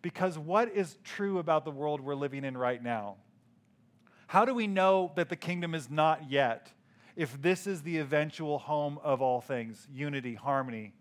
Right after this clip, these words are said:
nesting grounds for all of us? Well, it's because we are deeply divided. And if there was a word, I think, to des-, describe the human condition, it would be division, which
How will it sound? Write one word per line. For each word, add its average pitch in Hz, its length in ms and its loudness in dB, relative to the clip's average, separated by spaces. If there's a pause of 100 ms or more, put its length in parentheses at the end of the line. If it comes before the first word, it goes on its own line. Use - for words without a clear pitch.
(340)
nesting 135 520 2
grounds 110 440 -2
for 120 140 -10
all 104 140 -8
of 110 80 -14
us? - 240 -20 (680)
Well, 170 140 4
it's 170 100 2
because 190 360 2
we 196 160 2
are 175 140 4
deeply 170 580 -4
divided. 135 680 2
And 139 200 -8 (260)
if 165 140 -4
there 196 120 4
was 202 140 4
a 196 80 4
word, 180 420 4
I 143 60 6
think, 151 200 -6
to 156 60 -6
des-, 143 100 -12 (340)
describe 165 760 6
the 147 80 -2
human 170 440 -6
condition, 143 480 -6
it 127 40 -6
would 135 140 -6
be 156 140 -6
division, 143 800 -4
which 214 260 2